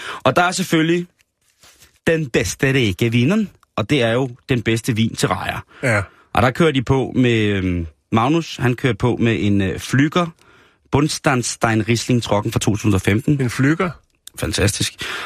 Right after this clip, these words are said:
Speaker 1: Og, øh, Henrik, han kører på med Quinta de, øh, Gomaris Alvarino fra to tusind og tretten.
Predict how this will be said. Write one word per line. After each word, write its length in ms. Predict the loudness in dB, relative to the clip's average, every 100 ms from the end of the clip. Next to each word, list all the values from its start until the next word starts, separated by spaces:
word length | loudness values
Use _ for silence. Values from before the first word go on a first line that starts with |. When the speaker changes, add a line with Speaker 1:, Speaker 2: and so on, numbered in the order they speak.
| -12 2
Speaker 1:
Og, 400 | 4 4 2 2
øh, 480 | 2 2 0 -2 -4 _ _ _ _
Henrik, 240 | -2 0 0
han 100 | 0
kører 140 | 0
på 140 | 0
med 120 | 0 0 0
Quinta 260 | 2 0
de, 320 | -2 -4 0 2
øh, 180 | 2
Gomaris 640 | 0 2 2 2 -2 -6 -10 -4 -2
Alvarino 540 | 2 2 2 2 2
fra 140 | -2
to 160 | -4 -2
tusind 220 | -2 -4
og 80 | -2
tretten. 300 | -2 -2